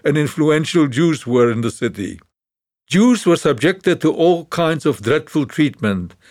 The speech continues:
and our situation quickly became chaotic. Jews had become outlaws. We weren't safe in the streets anymore. Even secular Jews,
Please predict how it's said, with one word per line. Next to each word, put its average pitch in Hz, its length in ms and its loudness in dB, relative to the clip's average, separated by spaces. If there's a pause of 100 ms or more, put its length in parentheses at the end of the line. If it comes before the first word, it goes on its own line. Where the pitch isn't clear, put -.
(120)
and 143 100 -2
our 190 240 2
situation 170 840 0 (120)
quickly 131 560 -2 (240)
became 151 440 0
chaotic. 151 720 0 (280)
Jews 214 360 0
had 170 160 0
become 165 420 -2 (100)
outlaws. 135 720 -4 (760)
We 156 100 2
weren't 190 380 2
safe 196 420 0
in 143 100 -2
the 117 120 -2
streets 131 420 -2
anymore. 101 680 -4 (340)
Even 190 420 2 (140)
secular 185 640 0
Jews, 107 460 -4